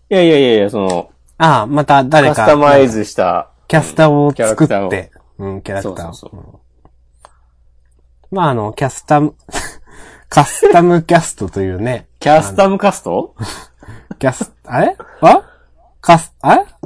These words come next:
Speaker 2: カスタムキャスト。今、素で間違えました、私。
Speaker 1: <laughs> いや、俺は間違ってる風な煽りを入れた。
Speaker 2: 本当？私、こんばんは。<laughs>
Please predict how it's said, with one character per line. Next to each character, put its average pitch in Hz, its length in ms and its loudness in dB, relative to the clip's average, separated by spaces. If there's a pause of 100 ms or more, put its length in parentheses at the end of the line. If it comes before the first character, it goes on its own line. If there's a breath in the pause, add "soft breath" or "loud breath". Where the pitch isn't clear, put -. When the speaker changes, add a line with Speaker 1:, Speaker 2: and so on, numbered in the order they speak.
(720)
Speaker 2:
カ 170 180 0
ス - 160 -8
タ 220 140 0
ム 220 140 -2
キ 220 100 0
ャ 202 60 2
ス - 100 -14
ト。 - 160 -14
今、 214 320 2
素 - 180 -6
で 170 80 2
間 196 120 0
違 - 80 -4
え 202 120 4
ま 196 140 0
し - 60 -12
た、 - 80 -8
私。 87 420 -12 (1400)
Speaker 1:
<laughs> - 600 -14
い 151 60 -4
や、 151 260 2 (560 soft breath)
俺 127 180 -2
は 135 80 -2
間 127 120 -2
違 123 40 -4 (260)
っ 151 60 -6 (720)
て 127 140 -6
る 113 320 -4
風 120 380 -4
な 95 260 -6
煽 107 260 0
り 95 100 -2
を 85 60 -6
入 78 80 -10
れ 73 120 -16
た。 - 160 -20 (1160 soft breath)
Speaker 2:
本 214 220 -4
当？ 214 160 -8
私、 - 400 -14
こ - 180 -16
ん 113 40 -10
ば 107 60 -6
ん 101 160 -8
は。 101 100 -12
<laughs> - 60 -16